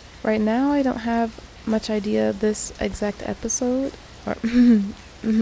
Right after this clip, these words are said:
not episode, uh, hmm,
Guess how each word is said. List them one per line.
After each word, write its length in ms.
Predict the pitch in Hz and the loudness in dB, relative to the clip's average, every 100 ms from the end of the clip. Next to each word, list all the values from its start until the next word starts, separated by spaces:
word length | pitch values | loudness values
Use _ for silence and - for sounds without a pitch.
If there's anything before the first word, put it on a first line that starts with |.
| - | 0
not 300 | 233 262 330 - | 2 2 2 -2
episode, 560 | 214 214 220 - 226 - - - - - | -4 -4 -4 -4 -4 -6 -10 -12 -14 -8
uh, 400 | - 214 208 196 | 0 2 4 2
hmm, 460 | - 208 220 202 | -2 -4 -4 -4